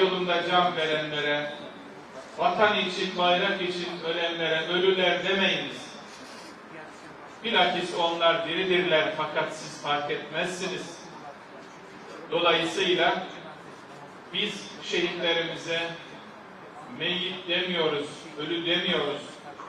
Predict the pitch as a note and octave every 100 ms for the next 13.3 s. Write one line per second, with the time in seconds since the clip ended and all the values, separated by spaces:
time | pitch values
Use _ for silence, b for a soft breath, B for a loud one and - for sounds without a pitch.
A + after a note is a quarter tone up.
0 | - D3 - - - - - - - -
1 | - E3 G3+ G3+ G#3+ G#3+ F#3 F#3+ F#3+ G3+
2 | G3 F#3+ F#3 F#3 F#3 F#3+ F#3 F3+ F3+ G#3
3 | A3 - - - - - - - - -
4 | - - - - - - - - - -
5 | - - - - - - - - - -
6 | - - - - - - G#3+ G3+ A#3+ -
7 | - - F#3+ F#3+ F#3 F#3+ F#3+ F#3+ F#3+ -
8 | - - - A#3+ A#3 F#3+ F3+ F3+ F3+ F3
9 | E3 E3+ F3 F3 F3 E3 E3 - D#3 E3+
10 | D3+ C#3 - F3 F3+ F3+ - - - -
11 | - - - - - - - - - -
12 | - - - - - - - - C#3+ E3
13 | B3+ G#3+ D3+